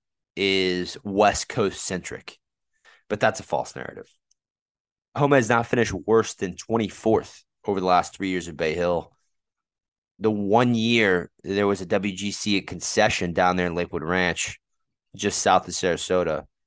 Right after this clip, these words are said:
uh, he finished twenty-second there. And he finished thirteenth Players last year, Homa did. So I don't wanna hear anything about the West Coast. You know, that's, that's only where Homa plays. That's not true. That's not true. Homa's not like Morikawa.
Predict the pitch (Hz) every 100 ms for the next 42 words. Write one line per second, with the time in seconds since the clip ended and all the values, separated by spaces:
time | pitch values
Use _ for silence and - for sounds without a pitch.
0 | _ _ _ _ - 110 135 143 131 -
1 | 123 110 - 95 - 78 - 76 - _
2 | _ _ _ _ _ _ - 143 143 131
3 | 120 - 113 - 104 - - 92 95 78
4 | 67 - - - - - 73 60 - -
5 | _ _ _ _ _ - 104 92 85 78
6 | - _ _ _ _ 98 131 143 135 113
7 | 127 123 113 104 95 82 104 104 - -
8 | 107 101 - - - 101 90 90 95 -
9 | 92 92 104 104 101 92 95 95 92 92
10 | - 95 95 107 - 85 - - 55 -
11 | _ _ _ _ _ _ _ _ 101 -
12 | 76 - - - - _ _ _ _ _
13 | _ _ _ _ 135 127 101 85 - 73
14 | 69 - - 62 50